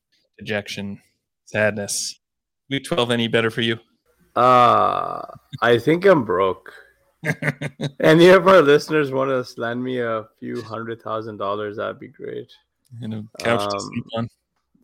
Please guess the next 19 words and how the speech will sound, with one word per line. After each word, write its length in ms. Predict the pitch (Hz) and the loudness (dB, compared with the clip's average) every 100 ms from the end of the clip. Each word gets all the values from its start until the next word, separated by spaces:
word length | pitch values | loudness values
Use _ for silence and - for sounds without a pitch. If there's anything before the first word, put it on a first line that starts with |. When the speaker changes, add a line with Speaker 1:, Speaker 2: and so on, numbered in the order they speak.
| - _ | -20 _
Speaker 2:
uh, 500 | - 107 107 101 87 90 _ _ _ _ _ | -6 -4 -2 -2 -4 -8 _ _ _ _ _
yeah, 340 | 123 143 147 | -4 2 4
I 140 | 139 | 4
was 160 | 143 139 | 4 2
hoping 400 | 139 135 139 127 | 0 0 -2 -4
for 180 | 120 120 | -8 -6
the 240 | 117 110 | -4 -6
hundred 460 | 104 104 107 104 - | -6 -6 -6 -10 -8
K 240 | 104 101 101 | -6 -6 -8
'cause 280 | - 101 | -10 -10
I, 220 | 101 98 95 | -8 -8 -8
I, 340 | - 87 90 82 | -10 -12 -12 -12
I 140 | 95 | -12
might 340 | 95 92 92 87 | -12 -14 -14 -14
need, 360 | 92 95 90 _ _ _ _ _ - | -14 -14 -14 _ _ _ _ _ -10
uh, 220 | 58 71 - | -6 -4 -2
I'm 220 | 117 113 | -4 -4
so 240 | - 120 | 0 0
far, 600 | 113 110 110 104 101 98 | 0 -2 0 0 -4 -10